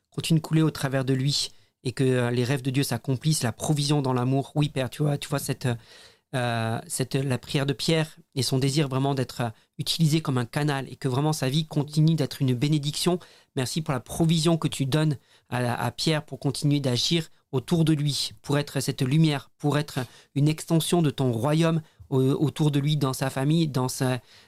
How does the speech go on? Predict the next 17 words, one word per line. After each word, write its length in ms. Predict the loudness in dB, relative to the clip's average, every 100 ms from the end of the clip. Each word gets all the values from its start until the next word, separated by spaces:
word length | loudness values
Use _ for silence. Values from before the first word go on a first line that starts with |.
| _
euh, 180 | -2 0
dans 120 | -2 -2
ses 260 | -2 2
amis, 260 | 4 4 4
dans 140 | 0
son 160 | -2 -4
quartier, 380 | -4 -4 -2 -2
dans 120 | 0
son 180 | -2 -6
travail, 520 | -2 -2 0 0 -2 -6 _ _ _ -4
que 80 |
ça 140 | -2 0
soit 180 | 0 -2
vraiment 400 | 0 0 2 0
un, 180 | -2 -6 _ -4
un 180 | 2 4
ambassadeur 640 | 4 2 0 0 -2 -4